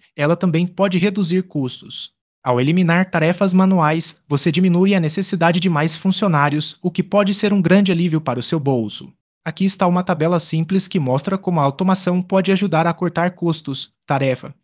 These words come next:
processamento de pedidos, custo manual, real cinco mil, custo com automação, real dois mil, economia,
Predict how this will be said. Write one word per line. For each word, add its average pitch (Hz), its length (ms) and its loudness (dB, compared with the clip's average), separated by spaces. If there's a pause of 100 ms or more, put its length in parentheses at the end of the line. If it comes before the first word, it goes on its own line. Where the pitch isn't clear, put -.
processamento 185 640 -2
de 151 120 -2
pedidos, 165 420 0
custo 196 320 -4
manual, 151 500 0 (220)
real 127 300 -2
cinco 139 360 -4
mil, 160 200 0
custo 190 360 -2
com 190 200 -2
automação, 156 640 -2 (240)
real 160 240 2
dois 160 280 2
mil, 160 220 0
economia, 180 640 0